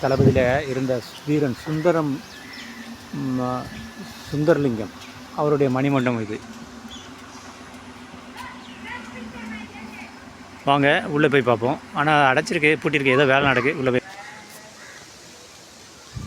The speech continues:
எழுத்து தெரிய மாட்டேங்குது. வீரன் சுந்தரலிங்கம் நினைவு மண்டபம். இது பாஞ்சாலங்குறிச்சியிலேருந்து பக்கத்துல ஒரு ரெண்டு கிலோமீட்டர், அந்த கோட்டையிலேருந்து ரெண்டு கிலோமீட்டர் இருக்கும்.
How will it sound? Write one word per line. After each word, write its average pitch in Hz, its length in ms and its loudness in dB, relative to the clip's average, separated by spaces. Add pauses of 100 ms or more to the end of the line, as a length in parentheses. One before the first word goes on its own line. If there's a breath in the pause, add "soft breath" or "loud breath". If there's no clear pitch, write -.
(2000)
எழுத்து 131 240 -4
தெரிய 123 220 4
மாட்டேங்குது. 123 520 -2 (2500)
வீரன் 127 520 0 (520)
சுந்தரலிங்கம் 127 580 0
நினைவு 117 300 -4
மண்டபம். 107 440 -6 (480)
இது 127 220 0
பாஞ்சாலங்குறிச்சியிலேருந்து 139 880 2
பக்கத்துல 120 340 -2
ஒரு 117 100 -2
ரெண்டு 117 220 -2
கிலோமீட்டர், 120 360 -2 (960)
அந்த 127 140 0
கோட்டையிலேருந்து 127 460 2
ரெண்டு 117 200 -2
கிலோமீட்டர் 113 320 -2
இருக்கும். 110 220 -6